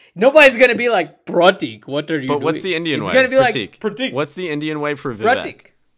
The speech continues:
Speaker 1: Vivek.
Speaker 2: Vivek.
Speaker 1: Vivek.
Speaker 2: But it's not
Speaker 1: Yeah.
Speaker 2: Vivek.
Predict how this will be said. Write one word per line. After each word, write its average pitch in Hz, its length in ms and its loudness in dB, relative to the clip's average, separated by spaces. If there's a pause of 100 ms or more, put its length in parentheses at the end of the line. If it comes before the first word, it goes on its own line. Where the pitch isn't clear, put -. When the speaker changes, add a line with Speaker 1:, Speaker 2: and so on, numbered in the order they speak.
(1300)
Speaker 1:
Vivek. 170 520 -4
Speaker 2:
Vivek. 76 220 -12 (800)
Speaker 1:
Vivek. 226 560 -6 (200)
Speaker 2:
But 156 280 -2
it's 139 100 -12
not 156 220 -2
Speaker 1:
Yeah. 247 180 -2
Speaker 2:
Vivek. - 400 -10